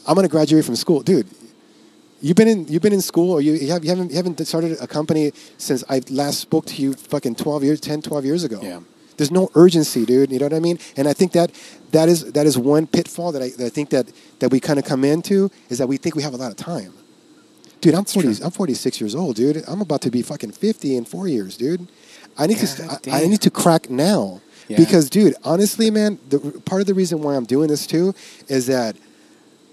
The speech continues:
Speaker 1: I don't wanna work for the rest of my life.
Speaker 2: Mm-hmm.
Speaker 1: Like,
Speaker 2: And
Speaker 1: I mean,
Speaker 2: nobody does.
Speaker 1: I mean, capital W, like, work, like, do something for a fucking paycheck, dude.
Speaker 2: Yeah.
Speaker 1: I'd rather get paid little for this than to have to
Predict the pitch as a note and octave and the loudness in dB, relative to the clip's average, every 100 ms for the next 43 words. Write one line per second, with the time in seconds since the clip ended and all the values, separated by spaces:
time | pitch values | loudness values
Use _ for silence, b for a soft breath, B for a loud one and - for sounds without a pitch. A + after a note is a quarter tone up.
0 | - F#3+ G3+ G3+ F#3 E3+ - D3 C3+ C#3 | -6 -2 0 0 0 0 0 0 0 -2
1 | D3 B2+ B2+ G3+ A2 F2+ - A#2 G#2 F#2 | -6 -8 -4 -4 -4 -8 -12 -8 -8 -8
2 | B2+ G#2+ _ - D#3 C#3+ - - _ B | -10 -10 _ -4 2 4 2 -4 _ B
3 | B B - B2+ D#3+ F#3+ D3 A2 G2 F#2+ | B B -12 -2 0 2 0 -4 -10 -14
4 | - - E3 E3+ C#3 - - F#3+ - F#3+ | -18 -6 -2 -2 -4 -6 -4 -2 0 0
5 | C3 D#3+ E3+ E3 C3+ B2+ A2+ A2+ C#3+ D3+ | 2 0 2 2 2 0 -4 -2 2 2
6 | - A#2+ A2+ G#2 - b b b _ - | 0 -2 -2 -4 -12 b b b _ -2
7 | F3+ - F#3 F#3+ E3+ B2+ G#2 - D#3 B2+ | -2 0 -2 -4 -2 -4 -4 -6 -8 -8
8 | G#2+ D3 E3 - F#2+ - A2 C3 G#2+ F2+ | -4 -4 -4 -6 -12 -8 -4 -4 -6 -14
9 | - b b b - F3+ G#3+ F#3+ - F3+ | -20 b b b -4 -2 0 -2 -2 -2
10 | B2 D#3+ F#3 C3 A#2 G#3+ B3+ - - _ | 2 2 2 0 4 4 4 -2 -12 _
11 | - b b b - D3 - C3 F#3 G3+ | -20 b b b -2 0 0 -2 -2 -2
12 | - E3+ C3+ | -2 -4 -6